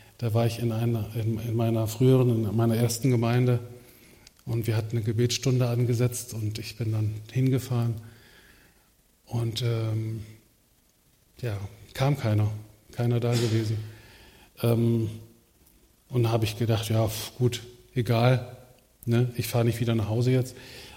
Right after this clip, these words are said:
Also ich war auf Gebet eingestellt, so, ne, und dann, ich habe mich einfach da auf den Boden gehockt und, äh, da gab's auch eine Gitarre, die Gitarre genommen, habe einfach angefangen, Gott zu preisen und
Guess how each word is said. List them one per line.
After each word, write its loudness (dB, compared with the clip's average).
Also 2
ich 0
war 2
auf -2
Gebet 8
eingestellt, 4
so, 0
ne, 0
und -2
dann, 0
ich -6
habe -2
mich 0
einfach 0
da -2
auf -2
den -2
Boden 4
gehockt -2
und, -2
äh, -2
da -2
gab's 0
auch -6
eine 2
Gitarre, 2
die -2
Gitarre 0
genommen, 2
habe -12
einfach -2
angefangen, -2
Gott -4
zu -4
preisen 0
und -2